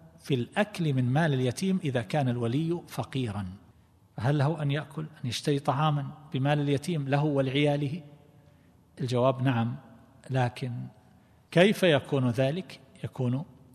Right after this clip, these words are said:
بالمعروف، وما أحيل إلى المعروف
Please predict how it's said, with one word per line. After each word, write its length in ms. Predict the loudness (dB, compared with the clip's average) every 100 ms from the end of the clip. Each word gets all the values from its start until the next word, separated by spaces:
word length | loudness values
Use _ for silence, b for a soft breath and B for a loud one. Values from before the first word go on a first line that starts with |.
| _ _ -12
بالمعروف، 1800 | -6 -6 -6 -8 -14 -20 -20 _ _ _ -4 -2 -2 -6 -10 -14 -18 -20 -20 _ _ -10
وما 260 | -2 -2 -2
أحيل 300 | -2 0 0
إلى 260 | 0 0
المعروف 640 | 2 0 0 -4 -4 -10